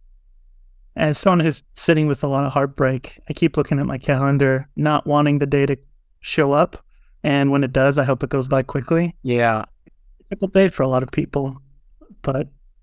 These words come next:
Speaker 1: uh, yeah, I don't really know how to celebrate it.
Speaker 2: I, I think that that's, um, uh, something, uh, that, uh, we can acknowledge, uh, for you and for probably a lot of people that are listening, that when Valentine's Day comes around,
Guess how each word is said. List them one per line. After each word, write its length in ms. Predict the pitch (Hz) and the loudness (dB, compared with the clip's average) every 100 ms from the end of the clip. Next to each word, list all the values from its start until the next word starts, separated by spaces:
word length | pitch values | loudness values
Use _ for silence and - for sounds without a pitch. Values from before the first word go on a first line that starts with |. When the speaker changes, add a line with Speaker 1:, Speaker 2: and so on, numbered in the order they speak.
| - | -10
Speaker 1:
uh, 240 | 165 165 | -8 -6
yeah, 220 | - 185 180 | 0 2 4
I 40 | |
don't 180 | 175 175 | 2 0
really 180 | 175 175 | 0 0
know 160 | 185 | 2
how 80 | 170 | 2
to 100 | 135 | 0
celebrate 460 | - 131 123 127 123 | -2 -2 0 0 0
it. 140 | - _ _ _ _ _ - | -4 _ _ _ _ _ -6
Speaker 2:
I, 120 | 180 | -4
I 120 | - 156 | -2 -2
think 320 | - 190 - | -2 -6 -2
that 180 | 139 - | -4 -2
that's, 420 | 143 139 - - - | -2 -2 -6 -10 -4
um, 380 | 123 120 117 - _ _ _ _ _ _ | -2 -2 -6 -8 _ _ _ _ _ _
uh, 240 | 135 120 120 | -2 0 -2
something, 600 | - 139 131 - 131 135 - | -2 -2 0 0 -2 -2 -2
uh, 140 | 123 - | -2 0
that, 280 | 120 117 _ _ 123 | 0 -2 _ _ -4
uh, 180 | 123 | -2
we 240 | 127 110 135 | 0 -2 -4
can 240 | - 123 | 0 0
acknowledge, 800 | 120 110 120 120 131 127 113 - _ _ - | 0 0 0 0 0 -2 -4 -12 _ _ -10
uh, 200 | 113 117 - _ _ | -6 -6 -8 _ _
for 160 | - 120 | -6 -2
you 280 | 120 143 143 | 2 4 4
and 180 | 123 113 | 2 -2
for 240 | - 120 | -2 -4
probably 340 | - 135 147 | -2 -4 -2
a 60 | 117 | 0
lot 160 | 127 131 | 0 -2
of 80 | |
people 300 | - 135 135 | -4 -6 -2
that 160 | 120 120 | 0 0
are 120 | 110 | 0
listening, 520 | 117 147 - 120 - - | -2 -2 -4 -8 -12 -10
that 240 | 107 107 | -8 -8
when 220 | 113 117 | -4 -2
Valentine's 680 | 113 120 131 131 131 120 113 | 0 0 0 0 -2 -2 -2
Day 220 | - 117 | -4 -4
comes 320 | - 120 117 | -4 -4 -2
around, 420 | 117 117 120 120 | -2 -2 0 -2